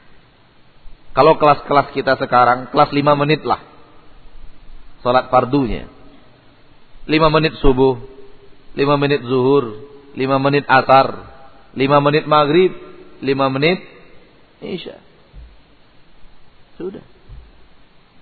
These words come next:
Puasanya cuman Ramadan. Kalau tidak harta-harta, tidak, berarti tidak ada zakat. Kalau tidak ada harta, berarti tidak ada haji. Ringan.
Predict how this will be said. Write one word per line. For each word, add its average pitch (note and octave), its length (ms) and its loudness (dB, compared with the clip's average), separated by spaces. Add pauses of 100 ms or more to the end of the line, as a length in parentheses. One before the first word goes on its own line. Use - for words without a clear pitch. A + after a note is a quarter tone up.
(380)
Puasanya D3 480 4
cuman C#3+ 560 2
Ramadan. C3+ 720 4 (2000)
Kalau D3+ 240 2
tidak D3 240 4
harta-harta, C#3 800 4
tidak, C3 160 -4
berarti C3 240 -2
tidak C3+ 240 0
ada C#3 80 2
zakat. C3+ 480 4 (1300)
Kalau C#3 180 4
tidak D3 220 4
ada D3 180 4
harta, C#3+ 380 4
berarti B2+ 260 -2
tidak C3 240 2
ada C3+ 140 6
haji. C#3 580 2 (840)
Ringan. C4 440 0